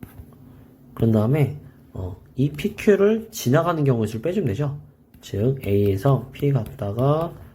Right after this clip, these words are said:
Q 갔다가 B 가는 이 경우의 수를 빼주면 되는 거지. 자, 그럼 전체 경우의 수부터 한번 구해볼까? 전체 경우의 수는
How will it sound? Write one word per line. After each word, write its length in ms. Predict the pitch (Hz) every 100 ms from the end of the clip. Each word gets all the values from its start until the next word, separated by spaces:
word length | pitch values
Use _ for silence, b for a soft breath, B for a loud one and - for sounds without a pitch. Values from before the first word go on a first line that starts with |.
| B B B
Q 260 | - 170 151
갔다가 480 | 101 - 104 123
B 220 | 123 - 107
가는 320 | 98 92 95 - B B B B B -
이 100 | 156
경우의 300 | 147 147 160
수를 140 | 147
빼주면 300 | 139 175 175
되는 220 | 135 92 95
거지. 300 | - - - _ _ _ b b b
자, 80 | -
그럼 160 | 107
전체 280 | 104 135 160
경우의 200 | 139 123
수부터 260 | 123 - 120
한번 120 | 117
구해볼까? 460 | - 104 147 160 - -
전체 280 | 127 135
경우의 240 | 139 117 113
수는 360 | 127 147 139